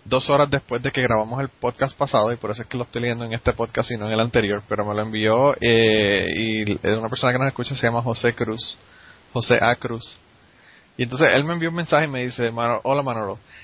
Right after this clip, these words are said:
nadie se tiene que robar hostias, si acaso es una hostia antes de ser consagrada", entre comillas. "Uno puede comprarlas en diferentes sitios sin uno tener que, eh, certificar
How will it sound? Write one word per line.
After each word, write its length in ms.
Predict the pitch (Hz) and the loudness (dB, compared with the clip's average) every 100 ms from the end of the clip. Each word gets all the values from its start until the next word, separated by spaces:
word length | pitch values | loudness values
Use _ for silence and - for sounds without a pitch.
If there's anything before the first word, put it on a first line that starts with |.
| _ 135 | _ -6
nadie 340 | 139 151 185 | 2 4 4
se 120 | 185 | 2
tiene 180 | 160 170 | 0 0
que 100 | 160 | 0
robar 320 | 147 131 135 | 2 2 2
hostias, 380 | 127 - 117 107 | 0 -4 -6 -6
si 100 | - | -2
acaso 460 | 117 131 165 190 170 | 0 2 0 -4 -4
es 200 | 127 135 - | -4 -4 -8
una 260 | 151 147 | -6 -4
hostia 420 | 143 160 143 127 117 | -4 -6 -2 -2 -2
antes 240 | 127 135 | -4 -4
de 100 | 123 | -2
ser 160 | 143 127 | -4 -4
consagrada", 720 | 143 139 113 107 107 107 104 | -8 -2 0 4 4 2 0
entre 280 | 101 98 95 | -6 -6 -6
comillas. 380 | 98 95 95 104 - _ _ _ _ - _ _ - - | -8 -12 -12 -12 -18 _ _ _ _ -20 _ _ -16 -6
"Uno 220 | 143 156 | -4 0
puede 320 | 156 170 160 | 2 2 0
comprarlas 640 | - 139 120 135 156 156 147 | -4 -8 -2 2 2 2 -2
en 80 | |
diferentes 400 | 123 127 117 131 | -6 -6 -6 -6
sitios 340 | - 147 143 123 | -8 -10 -10 -10
sin 180 | - 123 | -12 -12
uno 160 | 120 | -10
tener 260 | 123 143 147 | -6 -6 -4
que, 200 | - 139 - - - _ - 117 | 0 0 -2 -14 -20 _ -8 0
eh, 220 | 123 113 | 2 2
certificar 600 | - 117 120 127 113 139 | 0 -2 -4 -6 2 2